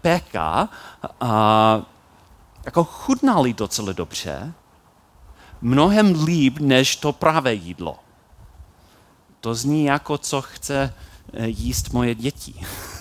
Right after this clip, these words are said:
<laughs> No, cukr-, cukrovky a tak dále. Ale, je, jako, oni raději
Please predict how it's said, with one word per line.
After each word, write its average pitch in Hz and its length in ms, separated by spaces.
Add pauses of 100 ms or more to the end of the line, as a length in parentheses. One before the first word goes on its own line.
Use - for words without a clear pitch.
<laughs> 202 120 (640)
No, 156 320 (800)
cukr-, 160 680
cukrovky 147 680
a - 20
tak 139 260
dále. 123 540 (720)
Ale, 139 720 (760)
je, 349 200 (260)
jako, 156 560 (600)
oni 160 280
raději 160 800